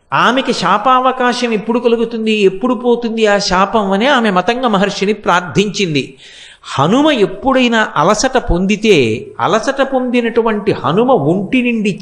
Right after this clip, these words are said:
చెమట పుడితే, ఆ చెమట ఆయన ఇలా తీసి పక్కన పడేస్తే, ఆ చెమట నువ్వు మింగితే, చెమట వలన నీకు కొడుకు పుడితే నీకు శాపం పోతుంది.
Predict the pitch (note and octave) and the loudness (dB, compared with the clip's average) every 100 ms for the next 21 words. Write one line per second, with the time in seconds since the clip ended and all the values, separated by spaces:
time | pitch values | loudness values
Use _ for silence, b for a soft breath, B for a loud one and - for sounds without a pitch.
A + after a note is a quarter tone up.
0 | - D3 G3+ E3+ E3 E3+ A3 G3+ C3+ A2 | -4 -4 -2 -2 -2 -4 2 4 4 0
1 | G2+ B B B B D3+ F3+ - - C3+ | -6 B B B B -4 -4 -6 -6 -2
2 | G3+ B3+ C#4+ A3+ A3+ A3 G#3 E3+ F3+ A#3 | -2 0 -2 0 -2 -2 0 0 2 2
3 | C4 B3+ A3 - A#3+ F3 - G#3 G#3+ D3+ | 0 -2 -4 -4 -6 -6 -2 -2 0 2
4 | F#3 F#3+ - A3 D3+ A#2 - - E3 - | 2 0 2 4 6 4 -2 -4 -4 -4
5 | - D#3+ A#3 D4 C#4 A3+ A3 E3+ F#3+ A3+ | -4 -2 2 0 0 0 2 2 2 0
6 | G3 A3+ D#3 G2+ - D#3+ A#3 D4 C4+ A#3 | 2 2 2 0 -4 -2 2 2 4 2
7 | A#3 C4 A3+ G#3+ - F#3 B3+ G#3+ G3 G3 | 0 -2 0 0 2 0 0 -2 -2 2
8 | G#3+ D3 B2 B B D#3+ G#3+ B3+ D#3+ C#3+ | 4 4 0 B B -2 0 0 -2 -2
9 | F#3 F3 C3+ - - | -4 -6 -10 -12 -20